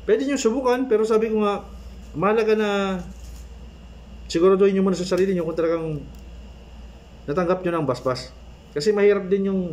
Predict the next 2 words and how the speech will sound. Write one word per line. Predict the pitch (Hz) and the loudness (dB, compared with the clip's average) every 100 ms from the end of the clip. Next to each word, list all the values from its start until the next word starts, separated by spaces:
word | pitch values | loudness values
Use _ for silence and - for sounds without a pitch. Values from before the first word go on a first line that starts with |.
| - - - - - - - - - - - - - - - | -10 -14 -18 -18 -18 -18 -20 -18 -18 -16 -16 -18 -18 -16 -6
ah, | 131 147 147 147 | 0 2 2 0
biglang | 156 175 175 170 147 | 0 -2 -2 -6 -8